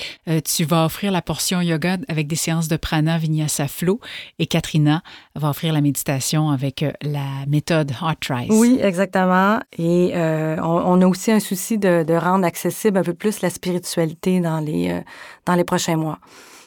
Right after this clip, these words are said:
Speaker 2: Donc, euh, d'un côté, d'un point de vue Expo Yoga et bien-être également, de, de prendre l'axe un peu plus spirituel, euh,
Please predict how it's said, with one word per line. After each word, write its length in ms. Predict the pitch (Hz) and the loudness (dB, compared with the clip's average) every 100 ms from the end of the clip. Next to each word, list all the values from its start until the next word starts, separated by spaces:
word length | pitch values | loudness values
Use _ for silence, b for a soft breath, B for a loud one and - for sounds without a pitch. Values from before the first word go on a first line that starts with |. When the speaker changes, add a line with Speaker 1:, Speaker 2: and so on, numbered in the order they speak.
| _ | _
Speaker 2:
Donc, 300 | 175 180 175 | 2 2 2
euh, 140 | 180 170 | 2 2
d'un 360 | 175 185 196 | -2 0 2
côté, 320 | 190 202 190 | 4 2 2
d'un 140 | 185 190 | 0 2
point 160 | 190 | 2
de 80 | 190 | 2
vue 120 | 180 202 | 2 2
Expo 280 | 180 - 190 | 0 -2 2
Yoga 240 | 180 185 | 4 4
et 40 | |
bien-être 380 | 180 175 175 180 | 4 2 2 0
également, 520 | 175 180 170 170 180 | -2 0 2 2 2
de, 140 | 185 170 | 2 0
de 120 | 170 | 0
prendre 360 | 160 - 185 185 | -8 -2 0 2
l'axe 520 | 175 170 175 - - - | 2 0 -2 -8 -12 -8
un 60 | |
peu 80 | 170 | -6
plus 140 | 175 185 | -4 -4
spirituel, 720 | 185 180 175 - 170 180 170 | -4 -4 -4 -4 0 2 2
euh, 80 | 170 | -2